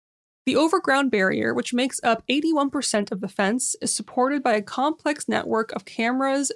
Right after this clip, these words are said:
radar systems, as well as command and control rooms.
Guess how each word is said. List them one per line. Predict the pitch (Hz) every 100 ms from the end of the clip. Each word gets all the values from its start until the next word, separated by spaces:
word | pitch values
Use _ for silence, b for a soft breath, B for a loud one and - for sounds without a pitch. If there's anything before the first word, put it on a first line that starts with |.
| - -
radar | 220 240 240
systems, | 247 233 240 233 240
as | - 220
well | 226 254
as | 311
command | - 294 240 202 202
and | -
control | - 220 - 262 254
rooms. | - - - -